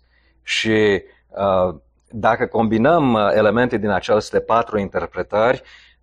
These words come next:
uh, cred că vom fi mai aproape de o înțelegere cât mai corectă a acestei cărți. Un singur lucru vreau să mai amintesc, că interpretarea eclectică poate să fie de mai multe feluri.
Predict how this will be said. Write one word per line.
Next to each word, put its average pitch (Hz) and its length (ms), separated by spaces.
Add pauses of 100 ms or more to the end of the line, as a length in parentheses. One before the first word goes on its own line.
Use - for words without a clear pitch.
uh, 98 380
cred 113 200
că 107 160
vom 95 240
fi 104 260
mai 95 200
aproape 104 540
de 95 180
o 98 180
înțelegere 95 800
cât - 200
mai 92 260
corectă 92 600
a 90 180
acestei 92 420
cărți. - 360 (440)
Un 120 140
singur 120 320
lucru 120 280
vreau 104 200
să 101 140
mai 98 160
amintesc, 95 560
că 104 240
interpretarea 107 800
eclectică 120 540
poate 113 260
să 107 140
fie 117 180
de 107 120
mai 104 180
multe 135 360
feluri. 117 560